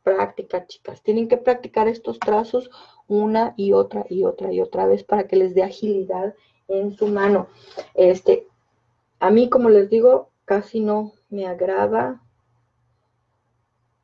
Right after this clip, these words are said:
cómo, am, marca la, este, este tipo de brochas. Me gusta la otra, la tres cuartos, pero esta casi no,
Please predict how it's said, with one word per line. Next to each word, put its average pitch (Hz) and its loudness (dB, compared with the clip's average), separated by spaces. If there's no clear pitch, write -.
cómo, 202 0
am, 175 -6
marca 202 0
la, - 2
este, 196 -4
este 196 -8
tipo 202 0
de 196 6
brochas. 214 -2
Me 185 -2
gusta 214 0
la 254 6
otra, 240 0
la 208 0
tres 214 -2
cuartos, 226 0
pero 190 2
esta 196 -4
casi 202 -14
no, 180 -12